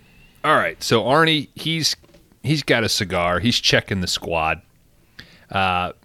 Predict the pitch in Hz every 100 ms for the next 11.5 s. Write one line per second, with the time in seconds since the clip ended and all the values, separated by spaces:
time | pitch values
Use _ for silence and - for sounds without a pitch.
0 | _ _ 143 139 - 123 101 104 - 101
1 | 92 82 92 101 110 110 110 104 98 -
2 | 90 101 95 85 - 104 95 95 90 92
3 | 92 87 87 92 98 95 90 90 - 98
4 | 90 87 82 - - 190 175 - - -
5 | - 110 139 117 - 101 92 85 90 87
6 | 85 - _ _ _ _ _ _ _ _
7 | _ _ _ _ _ _ _ _ _ _
8 | - 120 87 - 123 104 98 - 85 -
9 | 107 92 - - 139 147 139 98 101 95
10 | 101 95 - 120 139 90 - 95 90 92
11 | 104 101 92 76 65